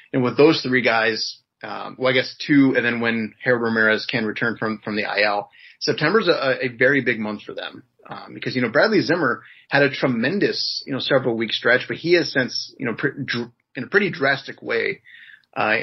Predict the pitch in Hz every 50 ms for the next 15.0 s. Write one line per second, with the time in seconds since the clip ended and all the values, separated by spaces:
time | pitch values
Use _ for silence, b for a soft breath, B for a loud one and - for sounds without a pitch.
0 | - - 101 107 107 - - 135 131 107 104 101 101 90 87 - - - - _
1 | - - 104 104 98 104 - - 120 113 127 127 127 123 - 139 123 120 113 127
2 | 147 151 - - - - - 131 139 - - 139 151 127 123 - 151 147 127 113
3 | 107 - 113 107 110 104 - 110 104 104 101 - - - - 110 107 101 101 -
4 | - b b b b b b b _ 135 135 123 147 175 175 - 165 147 156 160
5 | - - 131 - 131 - - 135 160 156 131 127 143 135 - 147 127 123 113 104
6 | - 131 117 104 - 127 135 139 135 131 127 120 110 117 110 107 - 110 101 98
7 | - - - b b b b b b b b - 110 110 107 101 101 98 - -
8 | _ _ 139 127 127 135 143 156 156 147 147 139 143 131 131 139 123 117 - 131
9 | 113 107 - - 107 101 101 104 - - - _ _ _ _ _ _ _ _ _
10 | - 92 98 95 104 113 120 113 - - - 139 131 - - 131 127 131 120 117
11 | 117 113 113 113 - - _ _ - - - - - 110 104 - - - 131 135
12 | 131 117 110 117 113 110 104 107 117 120 127 135 143 156 147 - B B B B
13 | B B B B - - 113 110 107 104 104 104 110 107 - 117 107 104 113 113
14 | 110 107 104 - - 117 110 110 104 - - 143 - 131 120 117 117 113 117 -